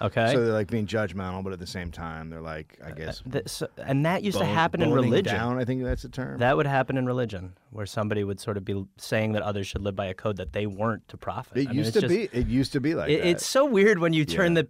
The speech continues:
Speaker 1: the, the pages of this
Speaker 2: Yeah.
Speaker 1: book of history back
Speaker 2: Yeah,
Speaker 1: and
Speaker 2: and you're
Speaker 1: see
Speaker 2: like,
Speaker 1: the
Speaker 2: "Wow,
Speaker 1: phases.
Speaker 2: times were just so
Speaker 1: Yeah,
Speaker 2: weird."
Speaker 1: like, it took us a while to get that out of there.
Speaker 2: Yeah, it's, hypocrisy's gone now,
Speaker 1: Thank,
Speaker 2: and
Speaker 1: okay.
Speaker 2: religion is, is, uh,
Speaker 1: Okay,
Speaker 2: I mean,
Speaker 1: I'm gonna
Speaker 2: everybody,
Speaker 1: try to relate to this era.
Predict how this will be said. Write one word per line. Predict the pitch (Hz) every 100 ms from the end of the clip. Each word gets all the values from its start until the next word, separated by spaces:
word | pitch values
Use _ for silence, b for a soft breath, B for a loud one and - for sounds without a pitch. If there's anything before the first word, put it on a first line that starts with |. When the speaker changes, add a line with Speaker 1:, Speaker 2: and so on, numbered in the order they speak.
| -
Speaker 1:
the, |
the | 151
pages | - 147 165 160 151 135
of | 117
this | 123
Speaker 2:
Yeah. | 85
Speaker 1:
book | 160 135
of | 139
history | 143 151 - 127
back | 110 117 117 92
Speaker 2:
Yeah, | 92
Speaker 1:
and | 104
Speaker 2:
and | 92
you're | 90
Speaker 1:
see | 302
Speaker 2:
like, | 277
Speaker 1:
the | 147
Speaker 2:
"Wow, | 107
Speaker 1:
phases. | 151 180 165 117 - - -
Speaker 2:
times | - 110 113 82
were |
just | 82 87 78
so | 160
Speaker 1:
Yeah, | 208 247 196 135
Speaker 2:
weird." | 127
Speaker 1:
like, | 156 190
it |
took | - 233
us | 220
a | 185
while | 160 190 175
to | 139
get | 117 147 156
that | 143 143
out | 131 139
of | 123 92
there. | 98 85
Speaker 2:
Yeah, | 76
it's, | 87 90
hypocrisy's | 123 123 123 151 160 131 110 85
gone | 90 82 76
now, |
Speaker 1:
Thank, | 127 123 -
Speaker 2:
and | -
Speaker 1:
okay. | 82 104
Speaker 2:
religion | 101 117 104 92
is, | 82 - -
is, | 80 76 78
uh, | 78 107
Speaker 1:
Okay, | -
Speaker 2:
I | 92
mean, | 117 127
Speaker 1:
I'm |
gonna | 123
Speaker 2:
everybody, | 147 180
Speaker 1:
try | 170 160
to | 156
relate | 143 127 131 135
to | 139
this | 120 110
era. | 127 113 104 92